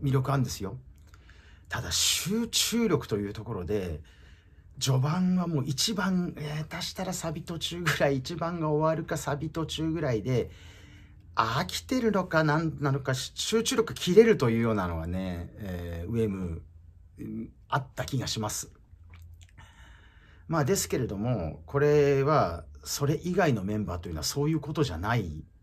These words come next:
わけですよ。がゆえに、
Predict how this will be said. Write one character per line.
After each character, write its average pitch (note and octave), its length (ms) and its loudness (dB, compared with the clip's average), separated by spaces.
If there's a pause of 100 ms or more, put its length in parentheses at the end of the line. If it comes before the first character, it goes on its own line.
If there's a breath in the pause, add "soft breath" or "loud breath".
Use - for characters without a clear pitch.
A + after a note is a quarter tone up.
(420)
わ A2+ 140 -2
け A2 100 -4
で - 80 -6
す - 180 -6
よ。 E2+ 140 -10 (800 loud breath)
が E3+ 180 10
ゆ C3+ 300 4
え E3+ 80 0
に、 F2+ 360 -4